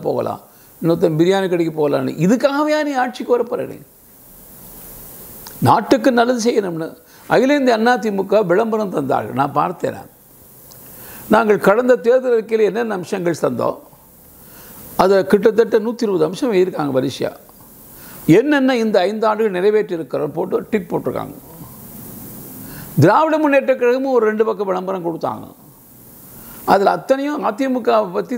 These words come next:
தாக்கி பேசுறதுக்காக ஒரு உபயோகமா எந்த விதமான சொல்லவே இல்லை. ஒண்ணு கவனிங்க, தொழிற்சாலையை மூடினதுன்னு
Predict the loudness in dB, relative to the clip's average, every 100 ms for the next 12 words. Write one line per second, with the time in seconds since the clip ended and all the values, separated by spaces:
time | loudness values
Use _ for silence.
0 | -2 0 0 -2 -2 0 0 -4 -6 -2
1 | -2 0 -4 -2 0 2 2 2 2 2
2 | 0 -4 -4 0 2 0 -2 -4 -2 -2
3 | 0 -2 -4 -12 -20 -20 -20 -20 -20 -20
4 | -20 -20 -20 -20 -20 -20 -20 -20 -20 -20
5 | -6 0 2 4 2 2 0 -2 -4 -10
6 | -20 -20 -20 -20 -20 -20 -20 2 2 4
7 | 2 2 4 2 2 2 4 2 0 -2